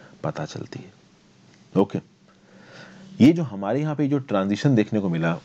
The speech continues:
सीधे प्राइमरी सेक्टर से हम लोग टर्शियरी सेक्टर में जंप मार गए, या कह लीजिए सीधे एग्रीकल्चर से हम लोग सर्विस सेक्टर में जंप मार गए, ये नाइनटीन नाइंटीज़ में देखा गया।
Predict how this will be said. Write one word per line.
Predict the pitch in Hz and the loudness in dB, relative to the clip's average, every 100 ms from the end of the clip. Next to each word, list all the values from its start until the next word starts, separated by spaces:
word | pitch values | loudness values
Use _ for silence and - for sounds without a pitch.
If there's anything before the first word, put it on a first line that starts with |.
| - - | -16 -20
सीधे | - 104 120 | 2 6 6
प्राइमरी | 123 101 98 107 | 4 2 0 -2
सेक्टर | 107 104 | -2 -2
से | 104 107 | -2 2
हम | |
लोग | 104 101 | 2 4
टर्शियरी | 87 - 104 | 0 0 -2
सेक्टर | 92 - | -2 0
में | 98 | 0
जंप | 87 98 87 | 4 2 2
मार | 82 80 | -2 -2
गए, | 78 80 - | -4 -6 0
या | 101 | 2
कह | - 95 | 4 2
लीजिए | 98 104 | 2 2
सीधे | 98 90 101 | 2 0 0
एग्रीकल्चर | 95 101 117 113 101 107 | 2 4 4 4 2 0
से | - | -2
हम | 95 95 | -2 2
लोग | 98 95 - - - | 2 0 -14 -20 0
सर्विस | 104 104 107 | 2 2 0
सेक्टर | 101 - | -6 -4
में | 95 | -4
जंप | 90 98 95 | -2 -2 -2
मार | 82 78 | -6 -4
गए, | 82 85 - _ _ - - - | -4 -6 -10 _ _ -20 -20 0
ये | 117 | 2
नाइनटीन | 127 104 101 117 | 2 0 -4 -4
नाइंटीज़ | 95 82 82 87 | -4 -6 -4 -2
में | 82 | -2
देखा | 73 - | -4 -8
गया। | - - | -12 -14